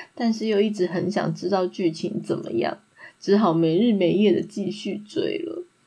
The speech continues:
每个月的月初，推更人妻都会帮大家整理当月要开播的韩剧清单。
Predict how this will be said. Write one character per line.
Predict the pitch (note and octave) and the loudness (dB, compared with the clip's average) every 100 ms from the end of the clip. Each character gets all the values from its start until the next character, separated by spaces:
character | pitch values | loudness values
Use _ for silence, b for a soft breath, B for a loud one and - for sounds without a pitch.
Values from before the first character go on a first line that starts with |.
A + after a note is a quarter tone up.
| _ | _
每 | G3 F3+ | -4 0
个 | |
月 | A3+ D4+ | 2 4
的 | D#4 | 4
月 | D4 D#4 D4 | 6 6 4
初， | - C#4+ C#4+ | 0 -4 -4
推 | C#4+ B3+ | -4 -4
更 | A#3 A3 | 0 -2
人 | F#3+ | -2
妻 | G3+ G#3+ | -4 -2
都 | G3+ G3 | -2 -2
会 | G#3+ F#3 | -2 -2
帮 | G3 G3+ | -2 -2
大 | G#3+ F#3+ | -2 -2
家 | G3+ F#3+ | -4 -6
整 | G3+ F3+ F3+ C4 | -4 -2 0 0
理 | G#3 - | 0 -2
当 | G3+ G3 G#3+ | -4 -2 0
月 | G3+ | 0
要 | F#3 F3+ | 0 -2
开 | - A3+ A#3+ | -4 -4 -4
播 | - B3 A#3+ | 0 0 2
的 | G3+ - - | -2 -4 -6
韩 | - D#3 E3+ G#3 | -8 -6 -6 -6
剧 | B3 G#3 | -4 -6
清 | G#3 A#3+ B3 | -4 -4 -2
单。 | C4+ C4+ | -2 -4